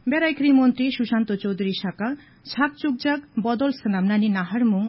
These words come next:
ওংখা বাইথাং সাকচুকজাক ওংনানি তৈ যত থানসা ওংগৈ সাকচুকজাক ওংনানি বাগৈ। সাকচুকজাক বদল রকনি আদং রক সাকচুকজাক ভারত সোনামথানি সামুং কাহাম তাঙ্গৈ তঙ্গো। তিনি রানীর বাজার আউলিও নাইখ্রাই চেতনবাই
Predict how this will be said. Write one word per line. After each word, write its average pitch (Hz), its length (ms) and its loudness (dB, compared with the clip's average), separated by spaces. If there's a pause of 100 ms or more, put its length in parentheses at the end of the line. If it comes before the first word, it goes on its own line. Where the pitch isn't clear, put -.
ওংখা 226 320 -4
বাইথাং 247 500 -2
সাকচুকজাক 214 680 -6
ওংনানি 202 420 0
তৈ 220 200 -2
যত 285 300 -4
থানসা 190 420 -6
ওংগৈ 202 300 -4 (300)
সাকচুকজাক 269 640 -4 (100)
ওংনানি 202 380 2
বাগৈ। 160 340 -6 (400)
সাকচুকজাক 302 600 -2
বদল 269 320 2
রকনি 226 280 2 (360)
আদং 226 360 0
রক 170 200 -2 (300)
সাকচুকজাক 254 800 -2
ভারত 202 300 -2
সোনামথানি 196 600 -2 (100)
সামুং 214 360 2
কাহাম 196 280 -2
তাঙ্গৈ 190 320 -2
তঙ্গো। 160 320 -4
তিনি 233 240 0
রানীর 247 280 4
বাজার 220 360 -4
আউলিও 220 440 -2 (320)
নাইখ্রাই 196 420 -2
চেতনবাই 208 520 -2